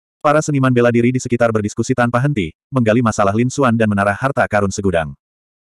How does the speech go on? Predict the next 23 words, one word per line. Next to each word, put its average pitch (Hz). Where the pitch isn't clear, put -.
Ekspresi 151
Lin 151
Lin 139
dan 123
para 120
tetua 117
sekte 123
api 120
bumi 127
juga 131
sedikit 123
berubah. 98
Hasil 143
ini 147
tidak 123
sesuai 123
harapan 117
mereka. 95
"Elder 143
Gu, 113
apakah 139
ini 139
niatmu, 120